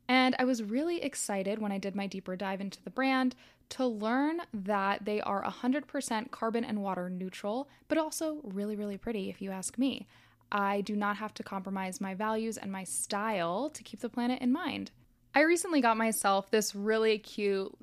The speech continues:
dainty little heart necklace. It's called the Open Heart Necklace from Ana Luisa that has little crystals on it. I like to layer it, and then I also like to leave it alone for every day. It feels really versatile and timeless, but still fun.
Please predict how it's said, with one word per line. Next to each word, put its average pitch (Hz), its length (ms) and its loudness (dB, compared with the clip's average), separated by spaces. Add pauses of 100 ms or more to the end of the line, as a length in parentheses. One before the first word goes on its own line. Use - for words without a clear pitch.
dainty 208 480 -2
little 190 240 -6
heart - 320 -4
necklace. 185 480 -4
It's - 100 -12
called 185 180 -6
the 196 120 -8
Open 202 240 -4
Heart 180 260 -6
Necklace 180 360 -8
from 190 200 -12
Ana 190 200 -8
Luisa 190 500 -4 (300)
that 202 100 -2
has 190 140 -6
little 185 140 -10
crystals 277 420 -2
on 254 180 2
it. 240 160 0 (320)
I 214 60 4
like 247 180 4
to 233 140 -2
layer 202 320 4
it, 202 180 4
and 202 100 -2
then 185 120 0
I 180 60 0
also 196 360 0
like 180 220 -2
to - 100 -14
leave 185 160 -6
it 180 60 -2
alone 180 280 -6
for - 140 -10
every 180 280 -8
day. 175 120 -6
It - 140 -10
feels 262 200 0
really 262 200 2
versatile 190 640 -4
and 185 160 -6
timeless, 233 520 -2
but - 200 -6
still 320 200 -2
fun. - 640 -4